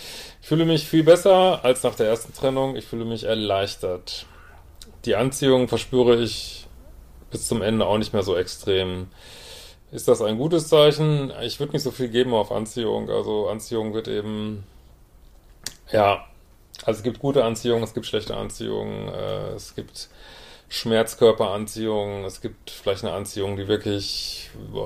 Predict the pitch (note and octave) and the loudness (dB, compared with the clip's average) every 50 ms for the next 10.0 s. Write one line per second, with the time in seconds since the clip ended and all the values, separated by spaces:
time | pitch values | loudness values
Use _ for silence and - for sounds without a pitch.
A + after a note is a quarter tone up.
0 | G2+ G2 - G2+ G2+ G2+ - - - G2 G2 G2+ G2+ G2 A2 G#2 G2 G#2 G#2+ G2+ | -6 -2 2 4 4 4 2 -2 -4 -4 -2 -2 -2 -2 -2 -4 -4 -6 -10 -12
1 | - - A2 G2+ - G#2 G2 G2 - - - G#2 G2 G2 G2 F#2+ F#2+ G2 F#2+ F#2+ | -8 -6 -6 -6 -6 -6 -8 -8 -6 -2 2 4 6 6 4 4 2 2 2 4
2 | F#2+ F#2+ F#2 G#2 G2+ G2+ G2 G2 G#2 G2 - - G#2+ G#2 G#2 G2 G2+ G2 - G2+ | 2 2 0 -2 -4 -4 -4 -4 -6 -6 -8 -6 -4 -2 -2 -2 -2 -4 -4 -2
3 | A2+ A#2+ A#2 G#2+ G#2+ G#2+ - A2 A#2 G#2 - G#2 - - - A2 A2+ G#2+ G#2 G2 | 0 2 2 2 2 0 -2 -4 -2 0 2 2 0 2 2 2 2 2 0 -2
4 | - A2+ - G2+ G2+ G2+ - A2 G#2 - - - - - A#2 A2 G#2+ A2+ A2 G2+ | -4 -4 -2 -2 0 0 2 0 0 0 -4 -14 -20 -18 -16 -14 -12 -12 -12 -10
5 | G#2 A2+ B2 B2 G#2+ G#2 G#2 A2 G#2 A2+ A#2+ A2+ - - A2+ A#2 A#2+ B2 B2 B2 | -8 -6 -4 -4 -6 -6 -8 -4 -2 -2 -2 -2 -2 -2 2 2 4 4 2 0
6 | B2 A#2+ A2+ - - - - - - - - - - - - - - - B2+ - | -2 -6 -8 -12 -18 -20 -20 -20 -20 -20 -20 -18 -18 -18 -20 -16 -8 -6 -2 2
7 | - A2 G#2+ A2 G#2+ A#2 B2+ - B2 A#2 - A#2+ A2+ A2+ A#2+ A#2+ - - - B2 | 4 4 4 4 2 2 0 2 0 0 0 0 2 2 0 -2 -2 -2 0 2
8 | B2 B2 B2 - - - - - - G2 - - - - - - - - - - | 2 2 2 0 -6 -12 -14 -16 -18 -20 -20 -20 -20 -20 -20 -20 -20 -16 -10 -6
9 | A#2 A2+ A2+ A2+ A2 G#2+ - B2+ A#2 A2+ - A2 G2 - - G#2+ G#2 G#2 A2 | -2 -2 0 0 -2 0 2 2 2 2 0 -4 -8 -8 -8 -6 -6 -6 -6